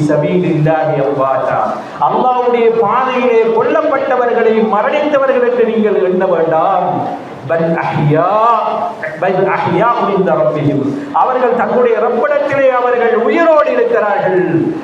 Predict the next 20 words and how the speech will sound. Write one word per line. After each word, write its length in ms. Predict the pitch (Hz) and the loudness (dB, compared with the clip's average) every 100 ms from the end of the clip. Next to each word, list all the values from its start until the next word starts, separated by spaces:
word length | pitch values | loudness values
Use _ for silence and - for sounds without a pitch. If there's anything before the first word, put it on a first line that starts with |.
| - | -4
"யுர்ஸகூன்", 1160 | 156 190 220 - 190 190 208 285 302 - - - | 0 2 2 2 0 2 2 2 2 0 -2 -2
அவர்கள் 400 | 151 170 165 170 | -2 -2 -2 -2
உணவளிக்கப்படுகிறார்கள், 1500 | 147 147 180 180 180 180 185 185 156 143 139 127 - 123 - | 0 0 0 0 0 0 0 0 0 0 0 0 -2 -4 -2
அவர்களுக்கு 600 | 151 - 147 - 131 139 | -2 0 0 -2 0 0
ரிஸ்க், 480 | 156 160 - 135 131 | 0 -2 -2 -2 0
உடை, 480 | 147 160 160 160 - - - - | 2 2 0 -2 -4 -6 -8 -2
எல்லாமே 680 | 143 - - 294 302 311 294 | 0 0 2 2 2 0 0
வழங்கப்படுகிறது 1300 | 240 262 262 254 233 226 226 202 196 185 180 - - - - 127 | 0 0 0 0 0 0 0 0 0 0 -2 -4 -6 -10 -14 -4
என்று 640 | 160 208 - 247 233 214 - | -2 0 0 2 2 2 0
நபிகள் 420 | 180 190 185 185 196 | 0 0 0 0 0
அல்லாஹ் 380 | 202 196 185 185 | 0 0 0 0
தஆலா 420 | 180 190 247 262 - - 160 | 0 0 0 0 0 -4 -4
சூரா 260 | 196 185 | -2 -2
ஆல 320 | 175 202 254 | 0 0 0
இம்ரான் 560 | 233 220 196 190 185 180 | 2 2 0 0 0 0
நூத்தி 280 | 240 - 214 | 0 2 0
அறுபத்தி 460 | 165 202 196 196 | 0 0 0 0
ஒன்பதாவது 500 | 180 170 165 151 - | 0 2 2 0 0
வசனத்திலே 580 | 147 147 151 - - - | 0 0 -2 -2 -2 0
சொல்கிறார். 460 | - - - - | 0 0 0 -2